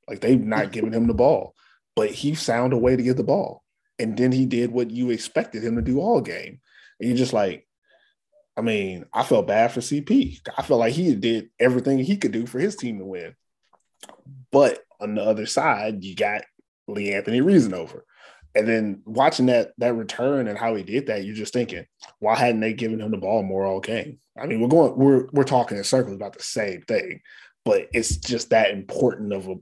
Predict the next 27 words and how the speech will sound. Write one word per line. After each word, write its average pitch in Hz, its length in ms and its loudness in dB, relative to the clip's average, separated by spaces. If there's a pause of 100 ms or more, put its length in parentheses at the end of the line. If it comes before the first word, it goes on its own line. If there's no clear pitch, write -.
(160)
a - 200 -8
aspect 101 460 -2
to 101 60 -6
this 95 200 -4
game 101 340 0
where 92 100 -8
you 110 140 -2
have 101 220 -4
a 92 40 -10
team 117 360 -2
that 104 120 -2
when 101 120 -6
you 101 140 -4
look 117 180 0
at 95 180 -2
'em, - 120 -8 (300)
you 107 100 -4
got 110 120 4
a 95 60 -4
guy 104 240 0
who 98 80 -4
scored 104 320 -4
thirty 104 240 -2
touchdowns 90 500 -2
on 87 100 -10
your 85 120 -12
team, 82 340 -12